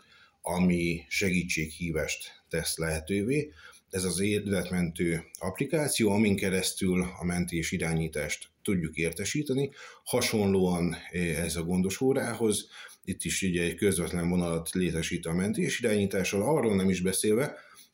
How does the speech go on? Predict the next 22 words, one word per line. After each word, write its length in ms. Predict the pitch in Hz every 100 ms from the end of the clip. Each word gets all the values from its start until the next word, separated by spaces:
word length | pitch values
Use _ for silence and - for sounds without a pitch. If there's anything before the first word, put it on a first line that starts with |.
| _
hogy 220 | - 92
ez 140 | 95 90
az 140 | 90
életmentő 500 | 123 113 90 90 92
applikáció 540 | 95 120 113 95 -
egy 60 | 90
digitális 600 | 98 95 82 85 82 -
adatcsomagot 640 | 87 80 - 80 80 80
is 160 | 82 -
közvetít 640 | 92 82 80 76 85 82
a, 280 | 82 80 78 -
a 140 | 82 82
mentés 440 | 85 80 82 -
irányításhoz, 840 | 80 71 78 73 76 78 101 104 - - - _
amiben, 640 | 87 92 85 85 85 85 85 - -
ö, 260 | 90 85
előre 400 | 82 101 95 80
fel 300 | 80 - 92
tudjuk 300 | 87 85 82
jegyezni 480 | 85 85 85 80 85
azokat 380 | 85 90 - 80
a, 340 | 82 78 78